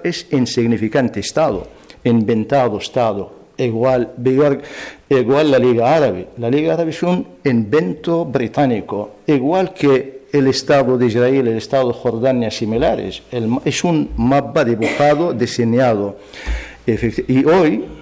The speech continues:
están diseñando un, eh, el llamado Nuevo Oriente Medio, o sea,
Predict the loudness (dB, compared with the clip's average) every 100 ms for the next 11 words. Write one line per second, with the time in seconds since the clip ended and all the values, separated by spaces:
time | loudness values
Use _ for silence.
0 | -20 -2 -2 0 -2 -2 -2 2 4 4
1 | 2 0 -2 0 0 0 -8 -14 -20 -4
2 | -4 0 2 2 2 2 2 2 4 2
3 | 2 2 2 2 0 2 2 2 -2 -4
4 | -10 -20 _ _ -8 -2 0 0 -2